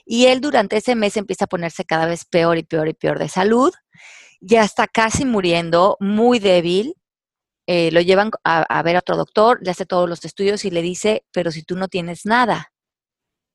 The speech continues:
Y él dice, "No, sí, sí, yo me estoy muriendo. Me dijeron hace un mes que me quedaba un mes de vida". Y le dice, "No,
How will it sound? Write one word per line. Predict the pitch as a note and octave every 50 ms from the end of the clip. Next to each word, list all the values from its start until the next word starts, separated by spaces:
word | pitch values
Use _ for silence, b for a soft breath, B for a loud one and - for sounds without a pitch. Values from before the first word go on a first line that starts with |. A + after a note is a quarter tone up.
| _ _ _ B B B B B B B B B B B _ _ _
Y | - G3 G3 G3
él | F#3+
dice, | F#3+ G3+ - G#3
"No, | G#3 G#3+ A3
sí, | G#3+ - - D4 D#4+
sí, | - A3
yo | F#3+ F#3+
me | G#3 A3
estoy | - - A3
muriendo. | A3 A3 A3 G#3+ A#3 C4 E4 F4+ E4 G#3
Me | F3 E3+
dijeron | F3 F3 - A3 G#3+ G#3+ A3+ A3
hace | G#3+ G3 - A3+
un | A#3+ A#3 A3+
mes | G#3 G3+ G3 -
que | B3 A#3+
me | G3+ F3
quedaba | - F#3 F3+ F3 F3 F#3
un | F3+ F3+
mes | F3+ F3 F3 D#3+
de | F3+ F3+
vida". | F3+ G#3+ A3+ G3 G3+ D#3+ D#3+ - - _ _ _ _ _ _ _ _ _ B B B B B B B -
Y | F#3+
le | G3+
dice, | G#3+ G3+ - A3
"No, | A3 A3 A3+ A3 -